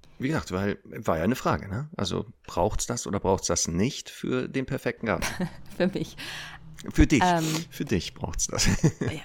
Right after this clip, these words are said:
Speaker 2: würdest du eine Buddelecke im Garten anlegen?
Speaker 1: Also ich habe das bei einigen Kunden, hatten wir das, ähm, so etabliert.
Speaker 2: Ja, okay.
Speaker 1: Weil die Hunde wirklich, es war auch in dem Sinne zu tabuisieren nur sehr schwer möglich oder auch nicht so sinnvoll.
Speaker 2: Mhm.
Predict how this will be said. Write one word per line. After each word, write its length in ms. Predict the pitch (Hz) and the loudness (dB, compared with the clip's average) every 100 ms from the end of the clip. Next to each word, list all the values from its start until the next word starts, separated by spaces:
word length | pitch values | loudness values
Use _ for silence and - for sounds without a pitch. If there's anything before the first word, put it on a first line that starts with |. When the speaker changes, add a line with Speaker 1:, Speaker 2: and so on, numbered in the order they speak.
| - | -2
Speaker 2:
würdest 320 | 180 208 196 | 2 2 2
du 100 | 185 | 0
eine 180 | 175 175 | 2 2
Buddelecke 560 | - 185 185 147 - | 0 0 0 -2 -4
im 100 | 139 | -4
Garten 300 | 139 131 - | -2 -4 -4
anlegen? 540 | - 135 123 127 135 190 - _ - - | -6 -4 -6 -6 -6 -8 -12 _ -16 -2
Speaker 1:
Also 180 | 120 | -2
ich 60 | 120 | 0
habe 80 | 180 | -2
das 160 | 185 - | -4 -2
bei 200 | 127 120 - - | -2 -2 -6 -4
einigen 340 | 120 143 113 | -2 -2 -4
Kunden, 320 | - 120 135 | 0 0 0
hatten 220 | 113 - | -4 0
wir 80 | 95 | 0
das, 260 | 101 - - | 0 -2 -4
ähm, 260 | 117 113 - - | -4 -2 -4 -4
so 160 | - | -2
etabliert. 500 | - - 285 269 - | -2 -2 0 -2 -2
Speaker 2:
Ja, 60 | 202 | -8
okay. 140 | - 101 | -8 -2
Speaker 1:
Weil 120 | 107 | 0
die 80 | 110 | 2
Hunde 260 | 135 135 | 2 0
wirklich, 480 | 127 165 151 151 - - | 0 0 0 -4 -6 -8
es 200 | - - | -4 0
war 180 | 117 - | 2 2
auch 180 | 127 - - | -2 -8 -12
in 160 | - 110 | -2 2
dem 180 | 113 123 | 2 2
Sinne 380 | 113 110 104 - - _ - | 4 4 2 -2 -16 _ -8
zu 200 | - 107 | -2 -2
tabuisieren 640 | 117 107 107 95 107 123 | 0 0 0 0 0 2
nur 120 | 117 98 | 2 2
sehr 180 | 95 | 0
schwer 160 | - 104 | 0 0
möglich 420 | 98 104 - 143 | 0 0 0 -2
oder 200 | - - | -2 0
auch 220 | - - - - | -2 -4 -8 -10
nicht 540 | - - 104 107 - | -10 -4 0 -2 -2
so 200 | - - | -6 -2
sinnvoll. 580 | 101 107 104 104 147 220 | -2 2 2 2 0 0
Speaker 2:
Mhm. 60 | 160 | -2